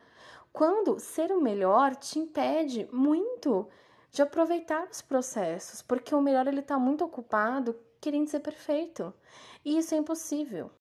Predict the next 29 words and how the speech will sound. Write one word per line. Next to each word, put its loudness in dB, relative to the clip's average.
E 0
isso -4
tira -2
toda -2
a -10
graça -2
do 4
aprendizado, 0
porque -2
pra 2
você -2
aprender, -2
você -2
tem 0
que -2
errar. 2
Então, -2
o 0
trabalho 0
que -6
eu 4
exerço -2
hoje -4
é -2
um -2
lugar -2
que -8
me -2
permite -4